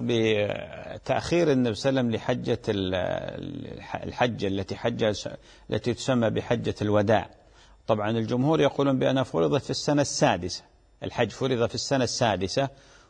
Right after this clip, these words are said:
والنبي صلى الله عليه وسلم ما حج إلا في العاشرة. والواقع بأن الحج فرض في السنة التاسعة،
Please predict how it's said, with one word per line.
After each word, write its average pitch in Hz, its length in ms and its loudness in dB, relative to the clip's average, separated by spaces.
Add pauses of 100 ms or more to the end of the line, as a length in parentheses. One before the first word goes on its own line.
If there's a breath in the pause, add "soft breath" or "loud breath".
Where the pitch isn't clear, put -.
(120)
والنبي 151 480 0
صلى 127 120 0
الله 123 120 -2
عليه 139 120 4
وسلم 135 80 2
ما 143 100 2
حج 127 280 0
إلا 123 180 2
في 110 80 0
العاشرة. 104 580 0
والواقع 127 1000 0
بأن 127 400 0
الحج 117 400 0
فرض 131 320 -4
في - 80 -12
السنة 139 280 0
التاسعة، 113 680 0